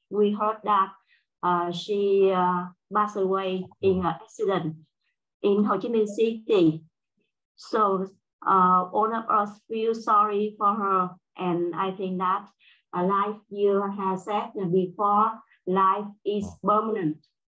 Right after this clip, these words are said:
Speaker 1: So, uh,
Speaker 2: Uh-huh,
Speaker 1: we
Speaker 2: life is impermanent.
Speaker 1: Yes, we should, uh, take a rest, uh, anytime if we, uh, would like.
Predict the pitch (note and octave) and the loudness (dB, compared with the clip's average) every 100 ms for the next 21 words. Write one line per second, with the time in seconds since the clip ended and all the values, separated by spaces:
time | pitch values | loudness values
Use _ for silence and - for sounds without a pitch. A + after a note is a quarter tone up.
0 | _ _ _ - A3 G3+ F#3 F3+ F3+ F3 | _ _ _ -6 0 2 2 0 0 2
1 | F3 - C3 B2 A2 A2 G#2+ G#2 G#2 A2+ | 0 -2 -2 -2 -2 -4 -6 -8 -10 -6
2 | A#2 G#2 F#2 F2 _ _ _ _ _ _ | -6 -6 -8 -10 _ _ _ _ _ _
3 | F#3+ F3+ E3 - _ - G3+ A#3 A#3 A#3 | 0 0 -4 -10 _ -10 -6 -4 -4 -2
4 | G3 F3 F3 F3 - _ _ _ _ _ | -2 0 -2 -8 -14 _ _ _ _ _
5 | _ _ _ _ E3 - A#3 - - F#3 | _ _ _ _ -20 -4 -4 -4 -6 -2
6 | G3 G#3 A3+ - _ E3 E3+ E3 D#3+ G3 | 0 0 -2 -12 _ -2 0 0 -4 -6
7 | G3 F#3+ - F3+ F#3 G3+ - F#3+ F3+ F3+ | -6 -6 -2 -2 -2 -6 0 0 2 -2
8 | E3+ F#3+ F#3+ E3 C#3+ | -2 -4 -2 -4 -4